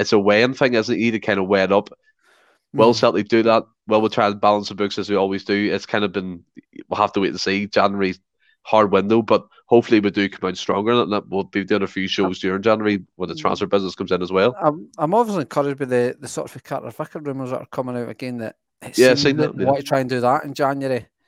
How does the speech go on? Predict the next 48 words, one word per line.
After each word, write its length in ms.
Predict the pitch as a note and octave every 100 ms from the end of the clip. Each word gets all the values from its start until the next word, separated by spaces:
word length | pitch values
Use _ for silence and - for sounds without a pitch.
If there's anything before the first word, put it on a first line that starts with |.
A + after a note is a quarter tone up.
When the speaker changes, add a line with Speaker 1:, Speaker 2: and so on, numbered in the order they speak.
| _ _ _ _ -
Speaker 2:
and 180 | C#3+ C3+
then 280 | C3+ B2+
hopefully 460 | C3 C#3 F3+ - C#3+
they're 160 | A#2+ C#3
doing 100 | A#2+
something 280 | - C#3 B2
similar 300 | - B2+ B2
with, 420 | B2 A#2 A#2 A2+ _ -
with 140 | A#2+
Jota, 380 | A#2 C3+ C#3+ C3 -
but, 220 | B2 - _ _ _ _ _ _ _ _ _ _ _ _ C#3+
but, 240 | C#3+ C#3 _
like, 500 | - C3 C3 - - _ _ _ _ _ _ D3 -
there, 220 | D#3+ F#3
for 160 | - D3+
me, 520 | D3 D#3 E3+ D#3+ A#2+ _ _ _ _ _
as 120 | -
much 280 | D3+ D#3+ -
as 120 | D#3+
it 40 | D#3
would 120 | B2+
be 140 | D3 -
over 240 | C3 C#3+ C#3
the 100 | B2+
moon 160 | C3+
if 160 | C3 C3
you 60 |
got 200 | B2 C3
the, 220 | C#3 B2 -
whenever 600 | B2 B2 A#2+ B2+ C3 A2+ A#2 _ -
and 140 | A#2
if 160 | A#2+ -
we 60 |
got 200 | C3 A#2+
the 120 | A#2+ A#2
deals 280 | B2 A2+ A2+
done 160 | B2
in 100 | A#2
January, 340 | A2 A#2 B2 A#2
be 120 | A#2+
over 140 | A#2+
the 80 | A#2+
moon, 180 | A#2+ A#2+
but 160 | A#2 -
I 40 |
don't 220 | A#2+ C#3
want 220 | C#3 C3+ C3
them, 300 | B2 A#2+